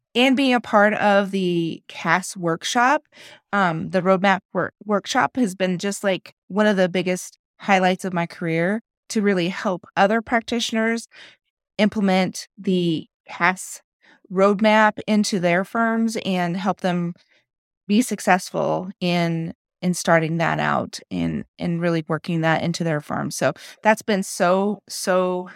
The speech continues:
powerful for me. Um, just feeling like, you know, giving back to the community and being a part of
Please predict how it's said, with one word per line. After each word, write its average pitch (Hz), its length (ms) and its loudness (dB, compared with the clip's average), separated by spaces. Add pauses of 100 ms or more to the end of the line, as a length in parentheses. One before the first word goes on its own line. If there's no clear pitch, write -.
(220)
powerful 202 560 2
for 247 200 -4
me. 226 480 2
Um, 170 400 -2 (560)
just 214 220 -2
feeling 233 260 2
like, 185 340 2 (1300)
you 202 80 -4
know, 180 80 0
giving 190 300 0
back 175 240 2
to - 120 -10
the 175 100 -4
community 170 580 0
and 196 80 2
being 156 200 -2
a 156 80 -6
part 165 480 0
of 170 380 0